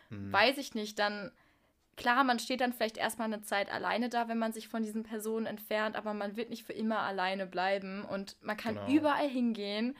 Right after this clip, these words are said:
Speaker 2: Wirklich, man kann alles austesten und es hält einen eigentlich niemand davon zurück und das sollte man nicht vergessen.
Speaker 1: Genau, zu dem Thema halt, ich finde, das ist so wichtig, ähm, sich sein Umfeld anzugucken, weil du
Speaker 2: Ja.
Speaker 1: bist halt immer die Summe aus den Menschen, mit denen du dich umgibst.
Speaker 2: Ja.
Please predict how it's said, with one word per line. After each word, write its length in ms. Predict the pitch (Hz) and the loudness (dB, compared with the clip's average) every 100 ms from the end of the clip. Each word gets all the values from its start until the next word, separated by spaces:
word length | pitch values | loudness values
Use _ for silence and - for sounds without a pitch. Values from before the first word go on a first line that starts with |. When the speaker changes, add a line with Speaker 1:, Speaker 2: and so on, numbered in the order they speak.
| - - - | -12 -12 -6
Speaker 2:
Wirklich, 180 | 226 233 | -2 0
man 100 | 226 | -2
kann 180 | 240 - | -2 -2
alles 420 | - 226 320 330 - | 4 4 4 2 4
austesten 760 | 262 302 - - 240 - 214 | 4 2 -2 -6 -6 -6 -6
und 160 | 202 - | -6 -6
es 180 | 220 233 | -8 -4
hält 220 | 247 - | -4 0
einen 280 | 202 240 - | 0 0 -2
eigentlich 360 | 202 214 - | -6 -6 -2
niemand 540 | 220 220 214 254 - - | 0 2 2 -2 -4 -8
davon 260 | - 208 | -4 -4
zurück 360 | 214 247 254 240 | -4 -4 -4 -4
und 120 | 196 | -8
das 140 | 202 - | -6 -4
sollte 260 | 220 - | -4 -4
man 100 | 214 | -4
nicht 200 | 220 226 | -4 -6
vergessen. 680 | 226 214 220 - 170 196 - | -8 -6 -8 -10 -12 -14 -16
Speaker 1:
Genau, 240 | - 104 104 | -10 -8 -6
zu 120 | 110 | -6
dem 160 | 110 110 | -6 -6
Thema 440 | 117 117 113 113 | -4 0 0 0
halt, 280 | 110 107 - | 0 -2 -8
ich 120 | - | -14
finde, 200 | - 120 | -8 -4
das 160 | 117 110 | -4 -4
ist 160 | 117 - | -4 -4
so 180 | 117 | -4
wichtig, 560 | 117 120 - 123 120 - _ - | -6 -8 -6 -6 -6 -12 _ -10
ähm, 460 | 101 101 101 101 - - | -8 -8 -10 -12 -18 -18
sich 180 | - | -12
sein 180 | - 101 | -8 -8
Umfeld 460 | - 123 131 107 101 | -8 -8 -6 -8 -8
anzugucken, 560 | 104 107 - - - - | -10 -10 -12 -16 -14 -12
weil 80 | |
du 60 | 98 | -10
Speaker 2:
Ja. 60 | - | -8
Speaker 1:
bist 160 | - | -6
halt 100 | 117 | -8
immer 180 | - 107 | -8 -10
die 120 | 104 | -10
Summe 380 | 101 104 113 117 117 - _ | -10 -8 -8 -8 -10 -20 _
aus 100 | - | -14
den 120 | - | -12
Menschen, 320 | 104 110 - 110 | -10 -8 -10 -12
mit 120 | 101 | -14
denen 120 | 104 | -14
du 60 | 104 | -14
dich 180 | 104 | -14
umgibst. 520 | 95 104 123 127 - 220 | -14 -8 -8 -8 -12 -10
Speaker 2:
Ja. 140 | - | -12